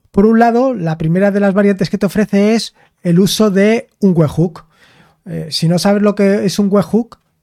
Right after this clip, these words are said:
decirte que simplemente es un, un sitio, un punto, una U R L, una dirección web donde,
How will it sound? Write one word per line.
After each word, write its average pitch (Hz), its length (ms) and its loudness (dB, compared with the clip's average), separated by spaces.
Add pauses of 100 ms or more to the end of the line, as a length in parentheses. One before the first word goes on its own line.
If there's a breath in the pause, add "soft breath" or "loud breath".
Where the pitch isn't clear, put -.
decirte 165 420 -4
que 175 140 -2
simplemente 190 540 -2
es 170 160 -6
un, 170 440 -2
un 170 280 -4
sitio, 208 400 -2
un 165 260 -2
punto, 208 380 -2
una 175 500 -4
U 202 160 4
R 190 360 2
L, 214 260 -2 (320 loud breath)
una 190 240 2
dirección 190 480 2
web 240 220 0 (280 soft breath)
donde, 175 500 -2